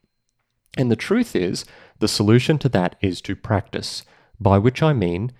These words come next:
pick up the phone and record something really short, say a few words, and then watch it back, see what happened. It doesn't need to be over formal. Heck, I would even stay away from necessarily recording formal legal things at the moment because you're putting a lot of pressure on yourself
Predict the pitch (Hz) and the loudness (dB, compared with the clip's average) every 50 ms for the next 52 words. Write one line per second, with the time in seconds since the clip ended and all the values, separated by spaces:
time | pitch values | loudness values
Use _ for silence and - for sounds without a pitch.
0 | _ _ _ _ _ _ _ _ _ - - 135 - - 151 - - 160 - - | _ _ _ _ _ _ _ _ _ -12 -10 -4 -2 -2 -2 -2 -4 -6 -4 2
1 | - 107 101 101 101 101 - 113 101 95 98 95 - - - 104 104 107 98 - | 4 4 6 6 4 2 2 0 0 0 0 -2 -2 -2 0 2 2 2 0 -2
2 | - 98 90 - - 87 85 85 82 85 98 113 123 139 135 - - - 95 87 | -4 -6 -4 -4 -4 -4 -4 -4 -2 0 2 2 2 2 0 -2 0 2 2 2
3 | 85 - - - _ _ _ _ - - - - 98 104 120 127 123 - 147 143 | 2 0 -4 -10 _ _ _ _ -14 -6 -2 0 2 2 2 2 0 0 -2 0
4 | 117 101 95 90 90 90 95 110 123 - - - - _ _ _ _ _ - 107 | 2 2 4 4 4 4 2 2 -2 -6 -10 -10 -12 _ _ _ _ _ 2 2
5 | 101 98 95 95 90 90 92 92 90 - - _ _ _ - 98 92 - - - | 2 4 4 4 4 4 2 2 -2 -6 -10 _ _ _ 0 0 0 0 -2 -6
6 | - - _ _ - 87 87 87 - - - _ _ _ _ _ _ - - - | -10 -10 _ _ -4 -2 -2 -4 -4 -10 -20 _ _ _ _ _ _ -18 -10 -4
7 | - 107 98 92 95 95 104 95 87 82 - - - 131 - - _ _ _ _ | -2 -2 0 0 0 -2 -2 -2 -6 -6 -6 -6 -8 -8 -12 -18 _ _ _ _
8 | _ _ _ _ _ _ - 123 110 - 117 113 117 139 - 131 131 123 107 104 | _ _ _ _ _ _ 0 0 4 6 6 4 4 4 2 2 2 4 4 2
9 | 104 98 98 92 92 85 87 80 - - - - 110 110 120 123 123 127 131 123 | 2 4 4 4 4 4 2 -4 -8 -6 0 2 4 4 6 6 6 4 4 2
10 | - - _ _ _ - 135 127 - 117 110 123 139 143 120 107 90 92 87 - | -2 -12 _ _ _ 0 0 2 2 4 4 4 6 6 6 4 4 2 -2 0
11 | - 107 98 98 95 90 85 82 90 90 90 92 104 110 110 - - 98 87 85 | 2 4 4 4 4 2 0 0 0 0 2 2 2 0 -2 -2 -2 -2 0 0
12 | 85 87 87 90 - - 90 - - - 107 104 98 92 92 87 85 85 - - | 0 0 -2 -2 -2 -4 -6 -4 0 2 2 4 4 2 2 0 0 -4 -2 0
13 | 107 101 98 92 87 - - - 101 92 90 92 87 87 90 92 101 120 120 101 | 0 2 2 2 0 -2 -2 0 0 0 2 0 2 2 4 4 4 4 4 2
14 | 95 92 - - 90 87 85 82 87 - - 82 85 87 92 98 107 - - 110 | 2 -2 -2 -2 0 0 0 -2 -2 -2 -2 0 0 2 2 0 0 -2 -2 -2
15 | - 113 110 127 123 - 156 170 165 147 135 110 98 - _ - - - 170 185 | -2 -2 -2 -2 -2 -2 -2 -2 0 0 0 0 0 -2 _ -8 -4 -2 -2 -2
16 | - - - 120 107 95 92 87 82 - - 92 87 82 - - | -2 -2 0 2 2 2 2 0 -2 -2 -2 -2 -2 -2 -6 -10